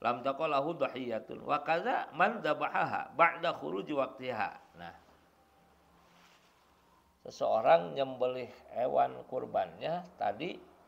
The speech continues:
sebelum subuh hari raya Idul Adha. Nah,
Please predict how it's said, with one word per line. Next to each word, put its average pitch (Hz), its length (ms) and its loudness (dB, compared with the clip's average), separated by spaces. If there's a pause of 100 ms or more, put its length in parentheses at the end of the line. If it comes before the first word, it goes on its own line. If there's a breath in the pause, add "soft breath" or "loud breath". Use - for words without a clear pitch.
(840)
sebelum 139 480 -2
subuh 120 480 -8 (400)
hari 151 480 -4 (240)
raya 156 400 0
Idul 156 320 0
Adha. - 640 -2 (600)
Nah, 92 320 -12